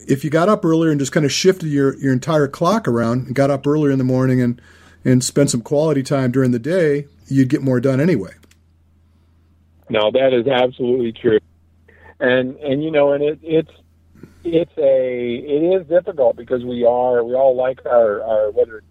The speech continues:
Speaker 2: T V shows or whatever it is, and that time in the evening is hard to detach from. But, you know, the sleep, if you're,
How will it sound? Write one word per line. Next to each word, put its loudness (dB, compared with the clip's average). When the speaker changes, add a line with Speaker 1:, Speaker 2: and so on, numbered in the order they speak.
Speaker 2:
T -18
V -16
shows -2
or -8
whatever 0
it -8
is, 0
and -10
that -8
time 2
in -2
the -12
evening -10
is -8
hard 2
to -16
detach -6
from. -2
But, 0
you -4
know, 6
the -6
sleep, 0
if -2
you're, -8